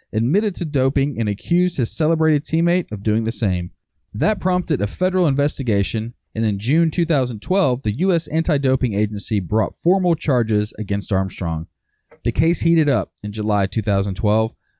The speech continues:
when some media outlets reported that five of Armstrong's former teammates, all of whom participated in the two thousand twelve Tour de France,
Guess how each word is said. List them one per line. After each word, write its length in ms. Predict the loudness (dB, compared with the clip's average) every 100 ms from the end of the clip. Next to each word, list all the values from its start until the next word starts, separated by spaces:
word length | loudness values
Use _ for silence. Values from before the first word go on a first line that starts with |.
| -4
when 100 | -2
some 260 | 0 2
media 280 | 2 2 2
outlets 360 | 0 0 0 -2
reported 360 | -2 0 2
that 160 | 0 -2
five 320 | -2 0 0
of 100 | -2 -2
Armstrong's 480 | -2 0 -2 -2 -2
former 320 | 0 0 0
teammates, 540 | 0 2 2 2 -2 -8 _ _ -2
all 220 | 2 2
of 80 | 2
whom 180 | -2 -2
participated 560 | -2 -2 -2 0 0
in 100 | 0
the 60 | -2
two 160 | -2 -2
thousand 320 | 0 -2 -4
twelve 360 | -2 0 0
Tour 160 | 0 0
de 80 | 0
France, 460 | -2 -2 -2 -8